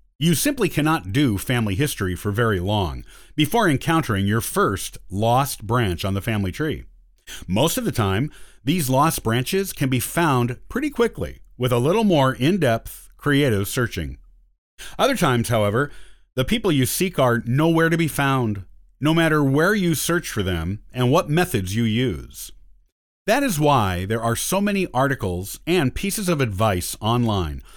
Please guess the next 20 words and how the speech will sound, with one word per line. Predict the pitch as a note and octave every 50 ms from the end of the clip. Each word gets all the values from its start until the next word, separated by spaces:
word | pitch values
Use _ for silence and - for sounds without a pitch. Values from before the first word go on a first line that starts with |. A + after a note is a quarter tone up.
| - - - _ -
on | A#2+ B2
how | G2 G#2 F3 A3+ B3
to | A#3+ G#3+
dig | D#3 A#2 C3+ D3 D3 C#3+ C#3 C#3 - G2 G2 F#2+
deeper | B2 B2 A#2 - - D2 B1+ C2 - - -
and | A#2 A#2 A2+ -
find | - - E3+ F3+ D3 B2 A2+ G#2
your | G#2+ A2+ A#2+ A2+
missing | A2+ B2+ D#3 D3+ - - F#2+ F2+ F#2 G2+ - -
ancestors. | A2+ A#2 B2 A#2+ - - E2+ D#2 - - C#2 B1 - - - - - - - - - - - _ _ _ _ _ _ _ _ _ _ _ _ _ -
There | D3+ D#3+
can | - - D#3 -
never | F3+ A#3 A3 F3+ D3+
be | D#3 E3+ D3 A#2+ A2 G#2 A2
too | G#2+ - - F3
many | E3+ D#3 D3 C3 A#2
tips | G#2 - E3 D3 F#2+ - - - -
in | G#2 G2 G#2+
this | C3 C3 -
regard. | G#2 F2+ F#2 F2 F2 F#2 A#2 C#3+ C#3+